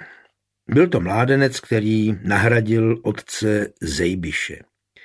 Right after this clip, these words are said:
Jeho rod sloužil na Čachrově už desítky let. Jmenoval se rovněž Zejbiš, ale protože byl dosud svobodný, po Elišce vždycky nenápadně pokukoval, stejně jako kdysi jeho otec.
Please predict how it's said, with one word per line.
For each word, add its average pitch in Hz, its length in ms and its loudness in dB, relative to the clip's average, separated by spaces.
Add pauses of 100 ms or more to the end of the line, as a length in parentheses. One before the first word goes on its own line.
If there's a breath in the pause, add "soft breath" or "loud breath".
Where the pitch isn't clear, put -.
(320 loud breath)
Jeho 131 280 4
rod 151 200 4
sloužil 127 560 4
na 120 140 2
Čachrově 120 600 2
už 110 180 0
desítky 107 560 -4
let. 104 240 -2 (260)
Jmenoval 104 420 -4
se - 200 -10
rovněž 120 480 -4
Zejbiš, 117 680 0 (580 loud breath)
ale 127 180 4
protože 170 420 4
byl 151 440 6
dosud 101 320 -4
svobodný, 139 960 2 (400)
po 92 160 -6
Elišce 90 440 -6
vždycky 92 640 -10
nenápadně 92 720 -6
pokukoval, 113 840 -4 (300 loud breath)
stejně 113 500 2
jako - 220 0
kdysi 107 340 -4
jeho 120 220 0
otec. - 300 -10